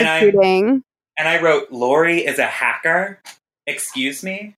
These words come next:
Speaker 2: I know. Well, so, like, Lori's career journey shocks me here. And this is also where we get to
Speaker 1: <laughs>
Speaker 2: see,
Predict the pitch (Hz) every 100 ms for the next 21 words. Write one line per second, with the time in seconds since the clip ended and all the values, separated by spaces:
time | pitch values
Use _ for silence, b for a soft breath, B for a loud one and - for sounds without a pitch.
0 | _ - 269 302 311 247 233 294 330 311
1 | 359 349 339 302 285 311 370 494 440 -
2 | - 285 269 320 302 262 240 226 220 -
3 | 254 269 285 302 277 262 214 208 240 269
4 | 294 349 294 285 285 302 277 277 240 240
5 | - 240 - 254 240 240 233